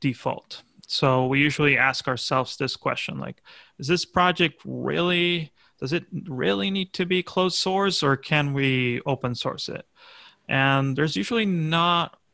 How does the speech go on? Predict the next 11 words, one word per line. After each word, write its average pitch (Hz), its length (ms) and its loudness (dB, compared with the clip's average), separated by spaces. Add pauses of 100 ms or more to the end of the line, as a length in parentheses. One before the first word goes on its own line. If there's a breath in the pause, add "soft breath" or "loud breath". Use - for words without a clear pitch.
(340)
that 143 460 -2
many 147 300 -2
good 135 360 2
reasons 135 440 0
to 135 220 -2
close 135 380 -2
source 139 560 0
a 135 120 4
project, 147 560 0
so 123 300 2
we're 127 500 2